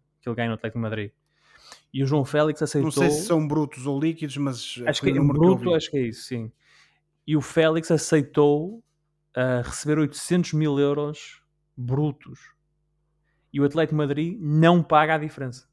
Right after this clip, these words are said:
Speaker 1: Ah, portanto, basicamente o João Félix está a jogar, depois de impostos, ah, o que eu vi na, na marca, é que ele está a ganhar quatrocentos mil euros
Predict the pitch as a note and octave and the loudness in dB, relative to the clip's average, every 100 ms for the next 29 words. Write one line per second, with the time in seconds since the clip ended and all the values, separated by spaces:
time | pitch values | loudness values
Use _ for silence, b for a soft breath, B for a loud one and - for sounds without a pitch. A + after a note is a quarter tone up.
0 | _ _ _ _ _ _ _ _ _ B2+ | _ _ _ _ _ _ _ _ _ -4
1 | B2 - D3+ C3 D3+ D3 D#3+ D#3 D3+ D3 | -2 -2 -2 2 2 2 -2 -2 -2 -2
2 | D#3 D3+ - D#3+ D3 C3+ D3 D#3 D#3 B2+ | 0 -2 -2 0 0 0 0 0 -2 -4
3 | C#3+ C3 C#3 C#3+ C#3+ C#3+ - C#3 B2 A#2+ | -4 -2 -4 -2 -2 -2 -8 -8 -8 -6
4 | B2 - C3 B2+ B2 B2 B2 B2+ C3 C3+ | -10 -8 -6 -4 -4 -4 -4 -4 -4 -6
5 | D3+ - b b b - B2+ D3+ C#3+ D3+ | -10 -12 b b b -8 -4 -4 0 0
6 | C#3+ D3+ D#3 E3+ D#3+ E3+ E3 D3+ C3 A#2 | 0 -2 2 4 4 2 0 -2 -2 -8
7 | _ | _